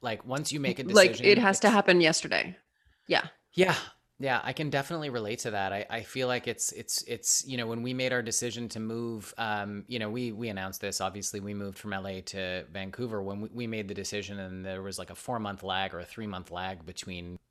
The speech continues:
Speaker 1: making the decision and actually doing it. Once the decision was made, I was like, "Let's just go now. Let's just leave.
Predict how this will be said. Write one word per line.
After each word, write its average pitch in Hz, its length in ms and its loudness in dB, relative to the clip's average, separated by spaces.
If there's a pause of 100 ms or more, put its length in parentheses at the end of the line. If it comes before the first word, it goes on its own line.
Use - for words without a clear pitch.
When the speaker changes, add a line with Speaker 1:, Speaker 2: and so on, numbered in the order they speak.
Speaker 1:
making 120 380 -6
the 113 60 -4
decision 110 640 -2
and 101 140 -8
actually 95 420 -6
doing 95 340 -8
it. 139 240 -6
Once 131 240 -4
the 202 80 4
decision 135 440 0
was 104 160 -6
made, 107 240 -4
I 123 60 -2
was 104 120 -6
like, 110 140 -8
"Let's 110 140 -6
just 147 160 -6
go 139 100 -2
now. 104 380 -6
Let's 107 160 -8
just 147 160 -6
leave. 98 280 -8